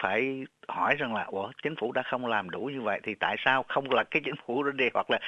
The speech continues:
không có những cái biện pháp khác để mà, à, chấn chỉnh lại cái tình hình này?" Thưa quý vị, chính phủ đã qua nhiều trào rồi, và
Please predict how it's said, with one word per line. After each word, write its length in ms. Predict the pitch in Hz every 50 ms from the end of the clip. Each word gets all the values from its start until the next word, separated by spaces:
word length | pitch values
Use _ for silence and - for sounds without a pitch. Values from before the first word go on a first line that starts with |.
| - -
không 220 | - 147 139 139
có 160 | - 127 135
những 240 | 156 151 123 120 139
cái 320 | 131 131 135 135 143 143 -
biện 180 | - 117 107 101 - -
pháp 140 | 127 147 -
khác 220 | - 147 156 165 -
để 160 | - 110 107
mà, 260 | 127 135 120 110 104 95 - - - - - - _
à, 380 | - 98 101 101 101 101 101 90 85 98 92 - - - - _ _
chấn 160 | - 139 151
chỉnh 160 | - 120 104 120
lại 160 | 117 98 98
cái 80 | - -
tình 140 | - 117 104
hình 180 | 117 107 95 95
này?" 180 | 101 80 - - - - - - - - -
Thưa 120 | 196 170
quý 140 | 170 170 170
vị, 200 | 151 123 92 - - _ _ _
chính 160 | - 156 170 175 - -
phủ 320 | 104 95 104 135 170 - - _ _ _
đã 180 | - 117 123 147
qua 220 | - - 147 143
nhiều 220 | 139 135 120 107 98
trào 220 | - 107 98 98 98
rồi, 300 | 95 104 101 95 90 85
và 180 | 90 95 98